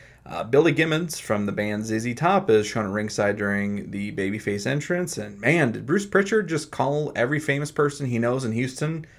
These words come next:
and ask them to come to the show? Uh, the highlight of the match was Scotty doing the worm. Test then hit Scotty with the big boot to get the win for his team in four minutes and twenty-two seconds.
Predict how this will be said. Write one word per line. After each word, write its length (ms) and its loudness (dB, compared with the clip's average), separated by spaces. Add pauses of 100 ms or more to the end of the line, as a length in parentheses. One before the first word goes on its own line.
(140)
and 100 -4
ask 180 -4
them 140 4
to 60 0
come 200 0
to 60 0
the 80 -2
show? 380 0 (640)
Uh, 160 4
the 80 -2
highlight 300 6
of 60 2
the 60 0
match 320 2
was 200 4
Scotty 300 4
doing 220 2
the 60 2
worm. 480 2 (220)
Test 320 0
then 160 -2
hit 200 0
Scotty 300 4
with 120 0
the 60 -8
big 220 -2
boot 220 0
to 80 -10
get 120 -2
the 60 -4
win 220 -2
for 120 0
his 140 0
team 380 -2
in 340 -2
four 300 2
minutes 340 0
and 320 -4
twenty-two 540 -8
seconds. 680 -16